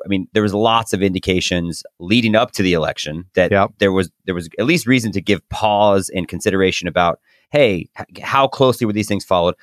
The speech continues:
Speaker 1: I mean, forget about the fact that elections were for the first time not conducted in a politically sterile environment. That is to say, you had political operatives actively participating in the process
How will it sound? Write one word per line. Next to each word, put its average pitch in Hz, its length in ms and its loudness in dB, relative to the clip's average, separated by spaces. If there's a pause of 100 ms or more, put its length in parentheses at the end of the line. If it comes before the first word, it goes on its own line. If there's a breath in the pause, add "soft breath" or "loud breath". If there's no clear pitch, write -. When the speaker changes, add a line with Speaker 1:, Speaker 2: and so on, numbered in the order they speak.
(200 soft breath)
Speaker 1:
I - 40 -4
mean, 117 120 4
forget 147 240 -2
about 131 220 2
the 101 40 -6
fact 101 340 0
that 90 140 2 (240)
elections 98 520 0
were 92 100 2
for - 140 -4
the 87 80 -6
first 110 280 2
time 92 320 0
not 101 300 0
conducted 95 540 0
in 87 60 -2
a 82 40 -2
politically 92 380 0
sterile 90 400 0
environment. 87 500 0 (320 loud breath)
That 101 100 2
is 101 120 2
to 101 80 -4
say, 104 200 4
you 95 200 2
had 98 480 2
political 110 720 2
operatives 98 640 0
actively 101 420 -2
participating 98 800 -2
in 90 100 -2
the 90 60 -2
process 92 600 0